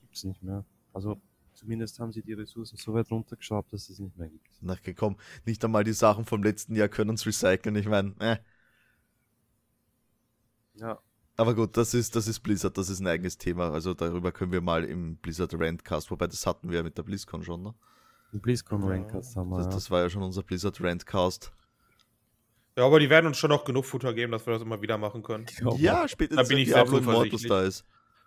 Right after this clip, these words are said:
Speaker 3: Da bin ich
Speaker 1: Können
Speaker 3: sehr
Speaker 1: wir, können wir
Speaker 3: zuversichtlich,
Speaker 1: eine
Speaker 3: dass das
Speaker 1: Serie
Speaker 3: passiert.
Speaker 1: draus machen? Unser, unser halbjährlicher oder jährlicher Blizzard
Speaker 3: Ja, der,
Speaker 1: Rantcast.
Speaker 3: der
Speaker 2: Na, der,
Speaker 3: Blizzard Report.
Speaker 2: der, der, der jährliche
Speaker 1: <laughs>
Speaker 2: Blizzard Rant ist, wenn die BlizzCon ist. Das ist Tradition bei uns.
Speaker 1: Ja.
Speaker 3: Die ist ja jetzt nicht mehr jährlich, da weiß man ja jetzt nicht mehr.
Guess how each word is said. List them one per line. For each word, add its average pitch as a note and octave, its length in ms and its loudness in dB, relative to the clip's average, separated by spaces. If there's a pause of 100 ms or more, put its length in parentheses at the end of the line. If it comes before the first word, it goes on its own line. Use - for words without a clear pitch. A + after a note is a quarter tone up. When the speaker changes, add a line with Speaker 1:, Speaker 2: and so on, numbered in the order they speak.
Speaker 3:
Da D3+ 80 2
bin C#3+ 140 -2
ich A2+ 60 -8
Speaker 1:
Können A#2 160 2
Speaker 3:
sehr B2 80 4
Speaker 1:
wir, A#2+ 80 0
können A#2 40 -12
wir G#2+ 80 -6
Speaker 3:
zuversichtlich, A#2+ 160 2
Speaker 1:
eine B2+ 120 4
Speaker 3:
dass A#2 80 2
das A2+ 100 -4
Speaker 1:
Serie A2+ 140 2 (100)
Speaker 3:
passiert. - 80 -2
Speaker 1:
draus A2 240 2
machen? G#2+ 440 -4
Unser, A2 300 -2
unser G#2 540 -6 (240)
halbjährlicher A2 720 -2
oder G2+ 120 0
jährlicher G2+ 440 0
Blizzard G2 480 -2
Speaker 3:
Ja, F#2 200 -2
der, C3+ 180 0
Speaker 1:
Rantcast. F2+ 260 -12
Speaker 3:
der - 80 -10
Speaker 2:
Na, B2 120 6
der, B2 100 6
Speaker 3:
Blizzard A2+ 260 4
Report. G#2+ 280 6
Speaker 2:
der, B2+ 100 4
der, G#2+ 100 -2
der A#2+ 140 -2
jährliche A2+ 360 4
Speaker 1:
<laughs> - 60 0
Speaker 2:
Blizzard - 360 2
Rant B2+ 220 4
ist, B2 120 -4
wenn A#2+ 80 -4
die A#2+ 80 -4
BlizzCon A2 440 -4
ist. F#2 240 -6 (240)
Das - 160 -12
ist - 100 -12
Tradition G2 460 -2
bei F2+ 60 -2
uns. F2 220 -8 (920)
Speaker 1:
Ja. G2 240 -4
Speaker 3:
Die B2 120 -6
ist C#3+ 100 -8
ja D3+ 120 6
jetzt A#2 200 2
nicht A#2 160 -6
mehr A2 100 -2
jährlich, G#2 360 0
da - 120 -10
weiß C#3 200 2
man A2 100 -2
ja G2 80 0
jetzt G2+ 220 -2
nicht G2+ 120 -10
mehr. G#2 240 -6